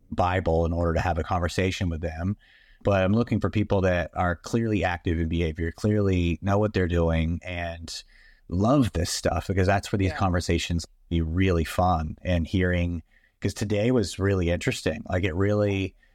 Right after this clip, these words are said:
Speaker 1: I loved listening to trainers and hearing how they approach things differently and where they place their emphasis and their priorities and their sequences of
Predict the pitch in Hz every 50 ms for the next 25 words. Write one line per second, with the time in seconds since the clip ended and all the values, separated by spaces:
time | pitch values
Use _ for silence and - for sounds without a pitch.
0 | _ - - 101 101 101 107 117 123 117 101 98 110 113 - - 123 120 120 117
1 | 110 - 92 - - - 104 104 107 113 113 110 101 101 92 - - - 110 110
2 | 113 113 110 92 95 104 104 104 104 101 98 101 90 90 90 87 87 - - -
3 | - - - 117 117 - - - 104 95 90 - - - 107 107 - 135 107 -
4 | 98 92 90 87 87 85 85 92 101 107 110 107 104 - - 101 101 - - 101
5 | - 90 98 101 - 107 - - 98 82 - - 95 90 - - - 92 95 104
6 | 110 110 104 98 90 - 87 87 85 - - - 127 - - 123 107 - - 92
7 | 82 80 - 101 95 85 82 82